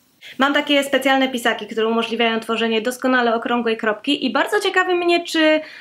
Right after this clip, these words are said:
na dużym formacie uda mi się osiągnąć taki efekt, że z pewnej odległości to będzie wyglądało jak zupełnie normalny rysunek.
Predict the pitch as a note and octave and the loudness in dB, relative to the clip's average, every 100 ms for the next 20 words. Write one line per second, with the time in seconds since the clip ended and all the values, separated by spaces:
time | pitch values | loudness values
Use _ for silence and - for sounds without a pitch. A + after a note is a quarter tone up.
0 | - - B3 C4+ C4 C4 B3+ B3+ - G#3 | -20 -6 2 4 6 4 4 0 -10 -2
1 | C4 D#4 E4+ E4 C#4+ A3+ B3+ C4+ - - | 0 2 2 2 2 2 0 -2 -4 -6
2 | C4+ D#4 D4 C#4+ C#4+ C4+ C#4 C4+ B3+ C#4 | 0 2 2 2 0 0 2 2 2 0
3 | C#4 C4 A#3 D#4 C4 C4 A#3+ - D#4 F#4+ | 0 0 0 -2 0 0 0 0 0 2
4 | F4+ D#4+ C#4+ D4 F4 D4+ D4 D4+ C#4+ C#4+ | 2 2 2 0 -2 0 2 2 0 0
5 | C#4 C4+ C4 B3+ B3+ B3 B3 A#3+ A3+ G#3+ | 2 2 2 0 -4 -4 -2 0 0 0
6 | G#3 G3+ G#3 G3+ G3+ - C#3+ | 0 0 0 -2 -4 -10 -10